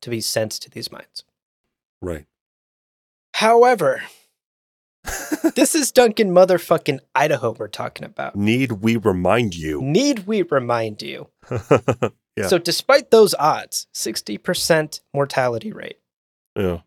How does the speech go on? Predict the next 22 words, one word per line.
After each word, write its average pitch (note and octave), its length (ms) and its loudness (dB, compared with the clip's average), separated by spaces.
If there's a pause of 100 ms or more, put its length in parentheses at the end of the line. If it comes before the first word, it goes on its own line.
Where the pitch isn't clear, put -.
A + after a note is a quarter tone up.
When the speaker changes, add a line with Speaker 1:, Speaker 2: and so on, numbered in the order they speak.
(200)
Speaker 1:
Duncan C#3+ 560 0 (460)
survives D#3 920 2 (380)
in G3+ 240 2
these F#3+ 300 -2
mines A#2+ 580 2 (300)
for E3 100 4
the D3+ 100 4
next D3 440 2 (160)
three F#3+ 720 2 (200)
years. C3+ 800 4 (160)
Speaker 2:
<laughs> - 1120 -2
Yeah. A#2 380 -2 (640)
I B2 120 2
also G3+ 320 2
love G2 280 2
the G2+ 100 2
implicit, F#2+ 580 0 (480)
you C3+ 280 2
know A2 520 2 (320)
for A#2+ 220 6
a F2+ 80 -2
fact - 760 -6